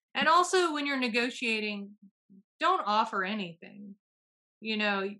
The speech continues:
the host needs to say what, what they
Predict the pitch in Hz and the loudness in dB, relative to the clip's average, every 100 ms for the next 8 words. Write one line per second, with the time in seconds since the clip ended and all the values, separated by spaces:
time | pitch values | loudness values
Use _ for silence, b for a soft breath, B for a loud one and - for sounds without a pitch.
0 | _ _ _ _ _ - 214 269 311 - | _ _ _ _ _ -8 0 2 2 0
1 | 247 240 - 226 - 208 196 185 185 185 | -2 -2 -6 -10 -4 -2 -2 -2 -6 -8
2 | _ _ _ _ _ - 196 185 - 202 | _ _ _ _ _ -8 -6 -6 -4 0
3 | 226 220 214 208 - | 2 2 0 -2 -8